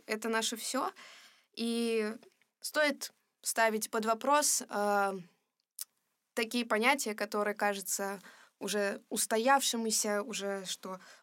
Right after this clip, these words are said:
мужественность и женственность — это пошло, не знаю,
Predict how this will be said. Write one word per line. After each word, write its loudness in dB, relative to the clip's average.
мужественность 0
и 0
женственность — -2
это -10
пошло, -4
не -6
знаю, -8